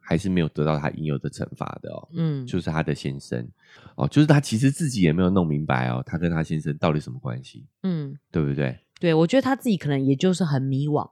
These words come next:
Speaker 1: 嗯。
Speaker 2: 然后才会讲出这么重的话。
Speaker 1: 对，就是，
Speaker 2: 嗯。
Speaker 1: 诶，我，我们不要，感情上不要物质交换，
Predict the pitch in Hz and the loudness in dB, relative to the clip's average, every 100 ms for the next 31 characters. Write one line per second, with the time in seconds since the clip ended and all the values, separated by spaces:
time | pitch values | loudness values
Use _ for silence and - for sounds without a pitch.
0 | _ 101 85 170 180 156 185 143 120 151 | _ 0 0 -2 -2 2 2 2 -4 -4
1 | 147 170 139 - 131 117 117 135 - 131 | 0 0 0 0 -2 -6 -4 -4 -4 -8
2 | - 55 - _ - 175 120 156 208 - | -6 -6 -6 _ 0 0 4 2 2 -2
3 | 92 - 95 98 110 135 127 - 98 90 | -2 2 2 2 6 6 6 2 -2 0
4 | 107 143 113 110 - 107 - 73 - 73 | 0 2 2 0 2 0 -2 -4 -2 0
5 | 85 65 | 0 -2